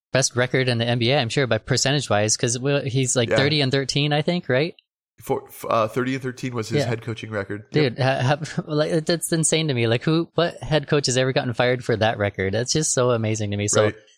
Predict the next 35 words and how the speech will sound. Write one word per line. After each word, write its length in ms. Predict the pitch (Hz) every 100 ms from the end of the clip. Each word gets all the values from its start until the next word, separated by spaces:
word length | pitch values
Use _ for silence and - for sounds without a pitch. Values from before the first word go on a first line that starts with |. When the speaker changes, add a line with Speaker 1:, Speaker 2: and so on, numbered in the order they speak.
| _ 143
Speaker 1:
I 60 |
think 180 | 160 175
just 160 | 160 156
because 240 | 147 131
of 60 | 123
that 180 | 127
record, 500 | 110 110 123 127 127 - - _ _ _ -
he 100 | 139
was 160 | 127
probably 200 | 143 127
gonna 160 | 120 113
get 140 | 107
hired 280 | 110 107 101
by 160 | 101 101
somebody 340 | - 104 101
else. 280 | 95 95 - _ _ _ _ _ _ -
So, 220 | - 104
uh, 300 | 98 98 98 139 139
I 80 | 117
don't, 160 | 120
I 100 | 117
don't 100 | 110
know. 60 | 107
I'm 120 | 110
not 260 | 117 120 127
too 140 | 123
worried 200 | 110 110
about 200 | 107 107
his, 460 | 123 117 - - - _ _ -
him, 300 | 139 131 113
you 120 | 110
know, 100 | 107
getting 280 | 110 107 110
hired. 280 | 107 107 104
But 220 | 113